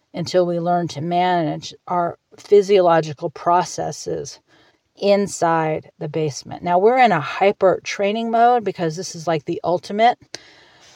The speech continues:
short of, you know, the tidal wave coming at us. But for now,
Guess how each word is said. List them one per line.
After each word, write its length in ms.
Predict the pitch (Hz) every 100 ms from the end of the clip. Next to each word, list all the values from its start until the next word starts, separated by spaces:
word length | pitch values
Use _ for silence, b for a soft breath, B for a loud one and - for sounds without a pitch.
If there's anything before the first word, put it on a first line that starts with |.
| B
short 460 | - - 196 196 -
of, 300 | 175 170 170
you 80 | 180
know, 140 | 165
the 100 | 156
tidal 380 | - - 185 185
wave 240 | 196 196
coming 360 | - 208 208 208
at 180 | 208 226
us. 260 | 254 226
But 380 | - 196 196 - _ _
for 320 | - 202 202
now, 800 | 196 202 226 247 185 156 156 170